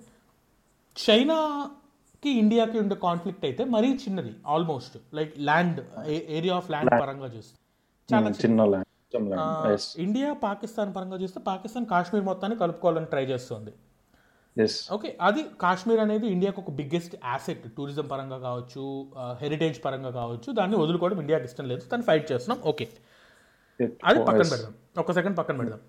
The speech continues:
Speaker 1: ఈ ఇండియా చైనా విషయానికి చూద్దాం. అక్సాయ్
Speaker 2: Hmm.
Speaker 1: చిన్,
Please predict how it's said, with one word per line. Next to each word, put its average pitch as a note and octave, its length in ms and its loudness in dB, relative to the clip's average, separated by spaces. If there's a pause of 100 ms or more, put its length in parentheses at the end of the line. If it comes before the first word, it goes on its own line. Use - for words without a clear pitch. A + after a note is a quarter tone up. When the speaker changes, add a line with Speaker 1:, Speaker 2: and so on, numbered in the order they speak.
(520)
Speaker 1:
ఈ G#3 40 0
ఇండియా C4 640 0 (360)
చైనా G3 200 2
విషయానికి C#3+ 480 -6
చూద్దాం. A#2+ 240 -10 (800)
అక్సాయ్ A3+ 320 6
Speaker 2:
Hmm. - 100 -4
Speaker 1:
చిన్, D3+ 320 -6